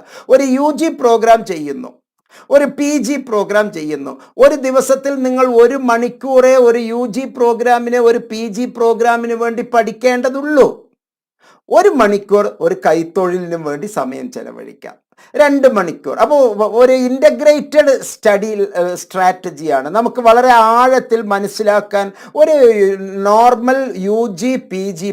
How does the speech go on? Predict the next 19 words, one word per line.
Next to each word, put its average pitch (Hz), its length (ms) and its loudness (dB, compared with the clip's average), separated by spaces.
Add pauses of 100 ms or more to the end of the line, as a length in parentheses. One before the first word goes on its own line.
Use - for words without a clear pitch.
(120)
പ്രോഗ്രാം, 151 460 -2 (480)
അതുപോലെ 277 320 2 (100)
തന്നെ 254 180 -2 (120)
നല്ല 208 200 -4 (180)
ഒരു 202 120 0 (100)
കൈത്തൊഴിൽ. 131 580 -4 (280)
ഞാൻ 311 100 2 (100)
ഒ-, 269 60 0 (120)
എന്തിനാണ് 294 460 -2
ഈ 254 40 -12 (100)
കൈത്തൊഴിലിന് 220 800 0
ഞാൻ 214 100 0 (160)
ഊന്നൽ 226 340 0
കൊടുക്കുന്നത് 190 460 -4 (120)
എന്ന് 202 120 -4 (200)
ഉം, 185 200 -20 (140)
ഉം, 196 160 -18
പറയാം. 151 320 -6 (380)
ഇപ്പൊ 269 200 -10